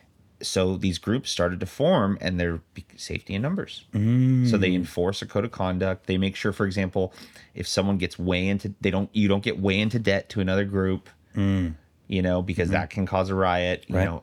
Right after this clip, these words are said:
Speaker 1: eh, there's lots of things. So basically, if you have a beef with somebody of another group, you usually get smashed by your own people.
Speaker 2: Interesting.
Speaker 1: Because you do, 'cause otherwise it's, if it's between groups, it's full on.
Speaker 2: Right.
Speaker 1: But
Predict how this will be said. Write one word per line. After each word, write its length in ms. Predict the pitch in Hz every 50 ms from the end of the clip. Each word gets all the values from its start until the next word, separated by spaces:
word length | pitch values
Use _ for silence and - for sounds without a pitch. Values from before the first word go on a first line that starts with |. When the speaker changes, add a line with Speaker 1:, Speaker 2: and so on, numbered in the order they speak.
| _ -
Speaker 1:
eh, 160 | - - -
there's 220 | 95 101 98 82
lots 260 | 92 98 104 110 -
of 80 | - 95
things. 220 | - 113 110 101 -
So 300 | - 110 98 90 87 - - - - - -
basically, 460 | 123 135 135 - 139 113 113 107 104
if 120 | 101 95 -
you 140 | 107 123
have 180 | 123 127 117 101
a 160 | 92 82 82 - _ _ - - -
beef 260 | - 107 107 104 -
with 120 | - 98 -
somebody 640 | - 95 87 85 85 85 80 80 80 82 85 - -
of 140 | - 90 90
another 240 | 90 90 85 85 85
group, 360 | 95 113 110 107 98 - _ _ - - - _ _ _ _ _ _ - - -
you 240 | - 95 98 107 127
usually 320 | 143 147 143 127 120 101 95
get 160 | 92 90 -
smashed 320 | - 98 92 90 90 -
by 80 | 92 85
your 160 | 82 87 92
own 140 | 101 113 113
people. 400 | 104 98 82 - - - - - - _ _
Speaker 2:
Interesting. 560 | - 101 101 117 127 - 101 87 - - 85 -
Speaker 1:
Because 280 | 117 98 104 95 85
you 80 | 98 95
do, 100 | 82 -
'cause 200 | - - 107 110
otherwise 440 | 123 151 180 151 120 107 98 90 90
it's, 260 | 90 80 - - - - _ _ _ _ -
if 120 | 104 98 95
it's 280 | 107 110 - - -
between 500 | - 110 107 104 92 - - 123 143 170
groups, 300 | 165 185 185 185 180 - -
it's 220 | 95 90 - -
full 360 | - - - - 92 90 82
on. 260 | 76 71 - - - - -
Speaker 2:
Right. 180 | - 107 90 - - _ _ _ - - - - _ _
Speaker 1:
But 220 | - 113 107 -